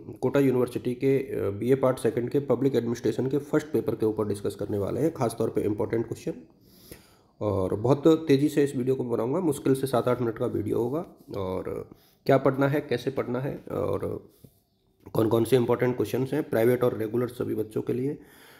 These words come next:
और पब्लिक एड में मैंने, अ, पिछले वीडियो में भी, अ, जो आप लोग फर्स्ट ईयर के वीडियोज़, हालांकि आपके काम के नहीं है,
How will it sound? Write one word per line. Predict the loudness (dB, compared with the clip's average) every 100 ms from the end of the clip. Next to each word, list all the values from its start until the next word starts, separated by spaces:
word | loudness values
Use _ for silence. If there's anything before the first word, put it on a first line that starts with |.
| -18 -4
और | -2 -2 -2 -6 0
पब्लिक | 4 4 6
एड | 6
में | 6
मैंने, | 6 2
अ, | 0 -2 0 0
पिछले | -2 -2 0
वीडियो | 2 4 4
में | 4
भी, | 4 2
अ, | 2 0 0 0 -2
जो | -2 -2
आप | 0
लोग | 0 0
फर्स्ट | -2 2
ईयर | 2
के | 4
वीडियोज़, | 4 4 4 4
हालांकि | 4 4 4
आपके | 2 2
काम | 2 2
के | 4
नहीं | 4 4
है, | 2 -2